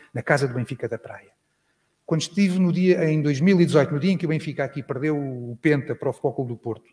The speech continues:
num jogo no Estádio da Luz, eu estava na Ilha do Fogo e dei a volta à ilha durante o dia, depois fui ver o jogo, não devia ter ido, mas pronto, fui ver o jogo.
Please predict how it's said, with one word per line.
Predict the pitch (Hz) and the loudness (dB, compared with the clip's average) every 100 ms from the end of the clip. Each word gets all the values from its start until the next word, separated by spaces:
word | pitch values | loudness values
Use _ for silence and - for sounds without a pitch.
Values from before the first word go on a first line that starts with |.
| - | -12
num | 117 | -8
jogo | 120 | -4
no | 120 | -4
Estádio | - 117 123 | -4 -4 -2
da | |
Luz, | 147 170 - _ _ _ _ _ - | -4 -6 -12 _ _ _ _ _ -8
eu | |
estava | 127 151 151 | 0 2 2
na | |
Ilha | 147 139 | 0 -2
do | 139 | -4
Fogo | - 110 | -8 -8
e | 117 | -6
dei | 123 | -6
a | |
volta | 123 135 127 | -4 -6 -6
à | |
ilha | 127 127 131 123 | -8 -8 -10 -10
durante | 113 120 | -12 -12
o | 123 | -10
dia, | 143 | -10
depois | 160 127 | -10 -10
fui | 113 | -12
ver | 117 | -12
o | 117 | -2
jogo, | 131 151 - 127 | 2 2 2 -2
não | 123 | 0
devia | 120 | 0
ter | 147 175 | 0 0
ido, | 180 | 0
mas | 139 | -4
pronto, | - 151 - | -6 -8 -6
fui | 104 | -6
ver | 104 | -4
o | 110 | -2
jogo. | 135 143 | -2 -4